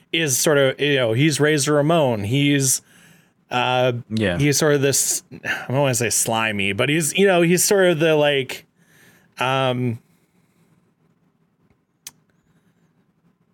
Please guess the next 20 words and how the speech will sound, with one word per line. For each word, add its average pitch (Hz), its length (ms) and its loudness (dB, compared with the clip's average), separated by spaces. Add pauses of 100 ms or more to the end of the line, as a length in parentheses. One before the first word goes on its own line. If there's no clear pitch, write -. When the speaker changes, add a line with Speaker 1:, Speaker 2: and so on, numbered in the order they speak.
(1300)
Speaker 1:
he's 147 220 -2
sort 175 360 0
of, 160 360 0
I 139 120 -4
don't 196 100 2
know 220 80 6
what 147 100 4
word 165 180 4
to 160 60 4
Speaker 2:
Yeah. 139 40 2
Speaker 1:
describe 127 440 2
him. 117 160 0
He, 175 200 0
he's, 175 280 0
he's 180 280 -2
kinda 214 240 2
like 185 260 2
the, 139 400 2
the 131 440 2
weaselly 131 840 2